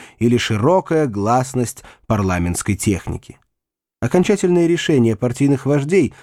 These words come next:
остаётся тайной даже для большинства членов парламента. Внешние события являются фабль конвеню, и образцовый такт обеих партий заботится о том, чтобы видимость народного самоуправления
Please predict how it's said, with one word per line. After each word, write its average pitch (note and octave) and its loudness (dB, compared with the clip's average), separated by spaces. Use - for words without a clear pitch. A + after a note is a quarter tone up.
остаётся E3+ 0
тайной E3+ 0
даже C#3+ 0
для C#3 0
большинства D3 -2
членов C3 0
парламента. G#2+ -6
Внешние D3 4
события D#3 2
являются C3+ 0
фабль B2 0
конвеню, F3 2
и - 2
образцовый E3+ 2
такт D3 0
обеих C3 0
партий E3 0
заботится C#3 0
о B2+ 0
том, D3+ 2
чтобы C3 0
видимость G#2+ 0
народного F#2 0
самоуправления C3+ 0